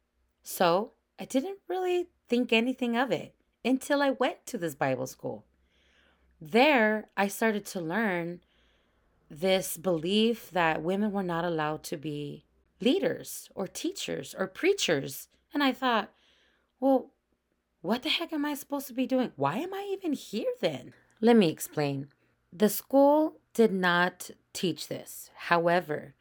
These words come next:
they had allowed an associate pastor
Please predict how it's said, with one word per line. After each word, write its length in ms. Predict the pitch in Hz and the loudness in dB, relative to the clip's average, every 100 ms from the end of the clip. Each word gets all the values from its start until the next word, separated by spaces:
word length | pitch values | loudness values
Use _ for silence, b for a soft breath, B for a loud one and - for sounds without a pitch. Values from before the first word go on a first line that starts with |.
| b b b b - | b b b b 4
they 200 | 208 226 | 6 6
had 240 | 220 214 | 4 2
allowed 800 | 196 175 156 156 151 151 151 151 - _ _ _ _ _ _ | 2 2 4 4 4 2 0 -4 -14 _ _ _ _ _ _
an 160 | 170 160 | -4 -2
associate 800 | 151 - 190 196 - 208 190 - | -2 -2 0 0 -2 -2 -2 -4
pastor 880 | - 151 151 156 - 147 143 139 | -6 -6 -4 -8 -8 -4 -4 -4